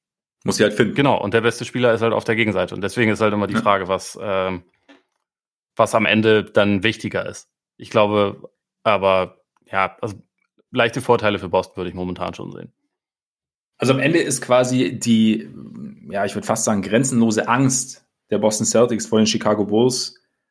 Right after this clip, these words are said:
Speaker 1: irgendwie auch ein Vorteil gewesen, dass sie eben nicht getankt haben am Ende, um halt diesen Matchup aus dem Weg zu gehen, weil ich glaub, das ist der Hauptgrund. Und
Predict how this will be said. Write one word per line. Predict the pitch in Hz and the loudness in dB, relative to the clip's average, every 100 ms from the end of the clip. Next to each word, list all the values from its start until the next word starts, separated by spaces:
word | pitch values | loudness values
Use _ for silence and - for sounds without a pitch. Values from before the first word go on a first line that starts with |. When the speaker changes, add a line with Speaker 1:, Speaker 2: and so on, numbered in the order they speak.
| _ | _
Speaker 1:
irgendwie | - 123 120 | 0 2 4
auch | 113 | 2
ein | 104 | -2
Vorteil | - 98 90 90 | 0 0 0 -4
gewesen, | - - - - _ | -8 -12 -16 -20 _
dass | 98 | 0
sie | - 113 | 0 0
eben | 104 | 2
nicht | 110 110 | 4 2
getankt | 98 - 95 | -2 -2 -4
haben | 90 | -4
am | 90 | -6
Ende, | 95 95 | -4 -4
um | 92 | -2
halt | 92 95 | -2 -4
diesen | - 92 | -4 2
Matchup | 104 110 92 | 2 2 0
aus | - | -2
dem | 95 | -4
Weg | 92 | -6
zu | 101 | -4
gehen, | 92 | -4
weil | 92 | -2
ich | 90 | -2
glaub, | 95 | 0
das | 101 - | 0 -4
ist | - | -4
der | - | 0
Hauptgrund. | 110 - 98 117 117 - - - _ - | 0 0 -4 -4 -6 -16 -20 -20 _ -4
Und | 98 101 98 98 - | 0 2 0 -2 -10